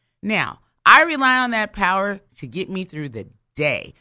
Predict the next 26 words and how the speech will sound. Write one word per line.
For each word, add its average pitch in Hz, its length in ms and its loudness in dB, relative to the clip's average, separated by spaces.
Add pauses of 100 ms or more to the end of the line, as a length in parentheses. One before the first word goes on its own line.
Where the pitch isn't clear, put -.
Remember, 233 440 -2
we're 170 120 -6
talking 302 380 -2
about 254 280 0
resolutions 226 720 -6
here 123 260 -8
in 131 140 -10
the 135 100 -8
new 165 220 -6
year. 202 540 -10 (440)
One 196 220 -4
of 226 120 -6
the 170 120 -4
best 185 420 -8
things 208 340 -8
you 196 120 -10
can 190 200 -10
resolve 156 500 -2
to 151 120 -14
do 165 220 -8
is - 140 -12
first 190 300 -6
thing 226 220 -6
in 156 140 -6
the 120 100 -8
morning, 254 540 -4